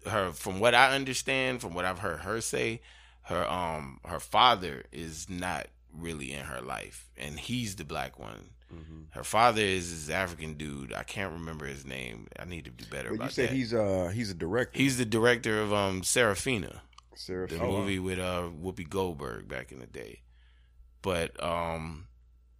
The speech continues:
Speaker 1: yeah, I mean, that can lend to, like, I've actually seen people say that in the comic, in the comments. They're like, you know, "She don't fuck with us because her dad ain't shit,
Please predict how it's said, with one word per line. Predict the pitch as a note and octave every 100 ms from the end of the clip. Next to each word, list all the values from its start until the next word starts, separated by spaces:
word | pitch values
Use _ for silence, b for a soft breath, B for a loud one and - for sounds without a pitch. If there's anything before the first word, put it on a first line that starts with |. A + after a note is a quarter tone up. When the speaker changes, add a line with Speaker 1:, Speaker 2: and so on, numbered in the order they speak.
| - - - - - - - - -
Speaker 1:
yeah, | B2 C3+ G#2+ F#2+
I |
mean, | A#2+ B2 A#2+ A#2 G2 G2+
that | A2+ C#3 C3 -
can | - B2+ A2+ G#2+
lend | A#2 A#2 A2 G2
to, | A2 G2+ F#2+ F#2+ F2+ b b b b
like, | - F2+
I've | A#2
actually | G2 A2 -
seen | F#2+ A2+ F#2+
people | F#2 E2
say | G2 F2+
that | F2 D2+
in | C2
the |
comic, | - E2+ G1+ G1+ -
in | F2+ D#2+
the |
comments. | - - D2+ G1+ -
They're | - C2+
like, | B1 A1+
you | E2
know, | A#1+ A1+
"She | - G#2+
don't | A2+ G#2+
fuck | A2 G2+
with | G2 F2+
us | F2 E2
because | D#2+ - D#2+
her | E2+
dad | C#2+ D#2+ E2 D2+
ain't | B1+ B1
shit, | - B1+ G1+ -